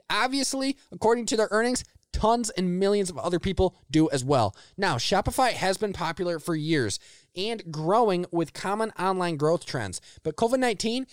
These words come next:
has literally fast-forwarded, um, Shopify's growth. Just put it on an exponential growth mode,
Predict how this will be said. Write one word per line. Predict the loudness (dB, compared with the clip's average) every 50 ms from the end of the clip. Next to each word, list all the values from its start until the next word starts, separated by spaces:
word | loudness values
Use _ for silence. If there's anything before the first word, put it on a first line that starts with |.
| -18 -14 -4
has | -4 -2 -2
literally | -2 0 2 2 2 2 2 -2 -2 -4
fast-forwarded, | -6 -4 -2 -2 0 0 -2 -4 -6 2 4 6 6 8 6 6 4 2 0 -2 -4 -8 -16 -16 _ -2
um, | 0 2 2 0 -2 -6 _ _ -8
Shopify's | -2 0 0 0 0 0 0 0 0 0 0
growth. | 0 2 2 2 0 -2
Just | -6 -6 -6 -6 -2
put | 0 2 2
it | 2 2
on | 0 -2 -2
an | -2 -4 -4 -4
exponential | -4 -4 -4 -2 0 0 0 0 0 0 -2 -2 0
growth | 2 2 2 2 2 0
mode, | 0 2 2 0 0